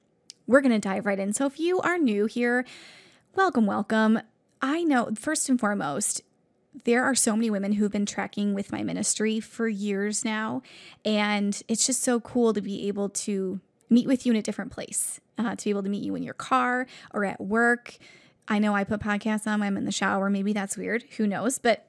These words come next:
wherever you're at, I'm just so excited to, to speak to you. And if you're new,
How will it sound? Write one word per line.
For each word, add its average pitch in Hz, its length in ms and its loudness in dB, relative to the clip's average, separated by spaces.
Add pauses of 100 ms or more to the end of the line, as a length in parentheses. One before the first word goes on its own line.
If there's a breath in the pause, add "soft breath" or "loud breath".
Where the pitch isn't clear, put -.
wherever 285 440 2
you're 320 260 0
at, 330 280 4
I'm 214 160 2
just 254 160 -2
so 294 140 4
excited 294 440 0
to, 285 200 -4 (160)
to 277 120 2
speak - 380 -2
to - 120 0
you. 202 260 2
And 254 340 4
if 269 160 2
you're 269 120 4
new, 285 440 4